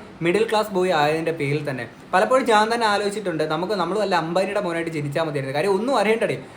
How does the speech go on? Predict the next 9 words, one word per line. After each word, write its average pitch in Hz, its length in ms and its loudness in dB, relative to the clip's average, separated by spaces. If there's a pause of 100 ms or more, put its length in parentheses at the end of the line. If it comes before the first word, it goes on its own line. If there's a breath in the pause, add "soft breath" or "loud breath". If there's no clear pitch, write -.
(100)
കാര്യം 214 220 4
കുറേ 202 180 4 (100)
പൈസയില്ലേ. 175 460 0 (300 loud breath)
ഇനി 233 100 0 (180)
ഇത് 240 160 -4
കഴിഞ്ഞിട്ട് 226 360 0
പുള്ളി 202 220 0
പറഞ്ഞ 180 240 0
കുറച്ച് 170 180 -6